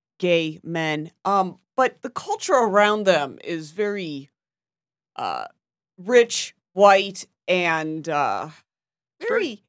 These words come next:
Speaker 1: very ex-,
Speaker 2: eighties. <laughs>
Speaker 1: extravagantly loud and voluptuous and fashion-oriented.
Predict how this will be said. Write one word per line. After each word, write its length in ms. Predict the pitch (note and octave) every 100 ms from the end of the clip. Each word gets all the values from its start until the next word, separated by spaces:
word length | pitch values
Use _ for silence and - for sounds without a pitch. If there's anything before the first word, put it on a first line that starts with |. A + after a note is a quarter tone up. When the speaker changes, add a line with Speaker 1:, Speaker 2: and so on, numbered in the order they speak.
| _ C#3+
Speaker 1:
very 140 | E3+
ex-, 120 | G3
Speaker 2:
eighties. 460 | - - - - -
<laughs> 40 |
Speaker 1:
extravagantly 1700 | F#3 G#3+ - C4 A#3+ C#4 F4 A#3 A3 F#3 - - G#3 G#3 F#3+ E3 - _ _ _ _ _ _ D#3
loud 520 | F3 F3+ F3+ E3 D3+
and 160 | E3+ E3+
voluptuous 920 | D3 D3+ D#3+ - - F3 D#3+ D#3 - -
and 140 | E3+
fashion-oriented. 1600 | - - D#3 D3 - D3+ B2+ - C#3 C3 B2 B2 - C3 A#2+ C#3+